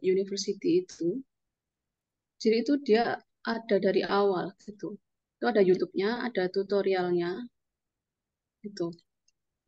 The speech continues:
Eh,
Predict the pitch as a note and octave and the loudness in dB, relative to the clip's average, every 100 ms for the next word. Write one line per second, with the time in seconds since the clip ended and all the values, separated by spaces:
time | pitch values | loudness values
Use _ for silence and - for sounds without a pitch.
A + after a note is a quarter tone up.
0 | - - _ _ _ _ _ _ _ _ | -20 -20 _ _ _ _ _ _ _ _
1 | _ _ _ _ - _ _ _ _ _ | _ _ _ _ -20 _ _ _ _ _
2 | _ _ _ _ _ _ _ _ _ _ | _ _ _ _ _ _ _ _ _ _
3 | _ _ _ _ _ F#3+ G3+ G3+ G3+ G3 | _ _ _ _ _ -6 -2 -2 -2 -2
4 | G3 | -2